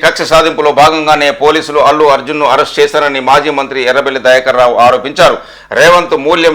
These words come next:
చెల్లించుకోక తప్పదని ఒక ప్రకటనలో హెచ్చరించారు. ప్రభుత్వ అసమర్థత, పోలీసుల వైఫల్యంతోనే తొక్కిసలాటలో మహిళ చనిపోయిందని ఆవేదన వ్యక్తం చేశారు.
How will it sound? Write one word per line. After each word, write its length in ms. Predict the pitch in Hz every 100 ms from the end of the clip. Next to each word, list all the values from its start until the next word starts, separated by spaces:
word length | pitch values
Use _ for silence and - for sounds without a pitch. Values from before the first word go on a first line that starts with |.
| 143
చెల్లించుకోక 500 | 156 175 160 156 139 139
తప్పదని 380 | 156 170 160 151 123
ఒక 100 | 131 123 123
ప్రకటనలో 460 | 135 135 131 117 104 - - _ 127
హెచ్చరించారు. 580 | 143 151 131 127 110 82 - - _ 160
ప్రభుత్వ 360 | 170 165 165 147
అసమర్థత, 440 | - 156 160 147 143 139
పోలీసుల 320 | 156 165 151 143
వైఫల్యంతోనే 600 | 143 156 160 143 139 135
తొక్కిసలాటలో 680 | 127 147 160 151 147 143 135 117
మహిళ 280 | 120 156 139 -
చనిపోయిందని 540 | 160 160 147 135 123 -
ఆవేదన 260 | 127 127 120
వ్యక్తం 220 | 113 113 107
చేశారు. 300 | 107 107 90